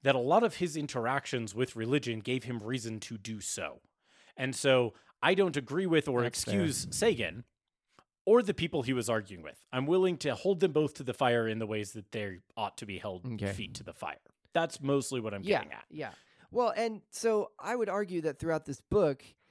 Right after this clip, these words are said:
Speaker 2: he shows multiple versions of that
Speaker 1: Mm-hmm.
Speaker 2: argument by, like, he, he does have the chapter where the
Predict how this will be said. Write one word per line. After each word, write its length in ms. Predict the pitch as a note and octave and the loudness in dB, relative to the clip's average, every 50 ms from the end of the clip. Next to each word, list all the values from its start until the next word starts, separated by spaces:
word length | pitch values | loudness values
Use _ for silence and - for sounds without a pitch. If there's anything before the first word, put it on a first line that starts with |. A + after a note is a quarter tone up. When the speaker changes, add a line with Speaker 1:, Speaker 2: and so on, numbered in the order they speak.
| _ _ | _ _
Speaker 2:
he 180 | - - F3+ E3+ | -6 -2 -2 -2
shows 500 | - - F#3 F3 E3+ E3 D3+ - - - _ _ _ - | 0 2 2 4 2 2 0 -6 -10 -14 _ _ _ -14
multiple 520 | - C3 D#3+ B3 D4 - D3+ A#2+ B2+ B2 A#2+ | -10 -6 -6 -6 -6 -6 -6 -4 -2 -2 0
versions 500 | G2+ A#2+ A#2+ A#2 A2 A2+ A2+ A2+ G#2+ - | 0 0 0 0 -2 -4 -4 -6 -6 -8
of 140 | - C3 G#2+ | -8 -8 -4
that 100 | A2+ A#2+ A#2 | -4 -4 -2
Speaker 1:
Mm-hmm. 80 | - | -2
Speaker 2:
argument 380 | - F#3+ F#3+ A#2 A#2+ A#2 G#2+ - _ _ _ - | -2 -2 -2 -4 -6 -8 -8 -10 _ _ _ -6
by, 160 | C3+ B2+ B2+ | -4 -4 -2
like, 380 | B2+ B2 A#2+ B2 A#2+ - - _ _ _ _ _ _ _ _ _ - | -2 -2 -4 -4 -6 -10 -20 _ _ _ _ _ _ _ _ _ -18
he, 300 | B2+ - D3 D3 C#3+ C3+ - | -8 -4 -4 -4 -4 -6 -10
he 140 | - - C#3+ | -12 -12 -8
does 260 | C#3 - D#3 D3+ C#3+ - | 0 2 2 2 2 2
have 180 | C#3+ C3 B2 | 0 -2 -2
the 80 | B2 B2+ | -4 -8
chapter 420 | - - C3 A#2 A#2 - B2 A#2+ | -6 -4 -6 -6 -4 -6 -6 -6
where 140 | A2+ A2+ A2+ | -6 -6 -6
the 160 | G#2 A2 A2 | -6 -8 -10